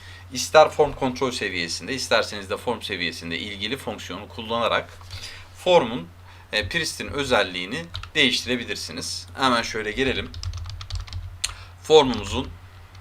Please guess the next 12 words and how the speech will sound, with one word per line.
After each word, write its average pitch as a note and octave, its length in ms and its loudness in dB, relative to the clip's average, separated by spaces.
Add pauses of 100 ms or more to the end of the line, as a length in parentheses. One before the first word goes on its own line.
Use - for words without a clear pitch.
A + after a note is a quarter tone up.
Marques B2+ 580 2
Pristin, B2+ 680 -4 (760)
e, F#2 540 -2
fonksiyonu A#2+ 560 0
aracılığıyla A2 680 0
Pristin B2 680 -2 (120)
state'ini G#2 680 -4 (1000)
bu E3 100 -6
şekilde G#2 600 -2 (840)
programatik C3 520 2
olarak F2+ 300 0 (100)
ayarlayabilmekteyiz. G2+ 1300 2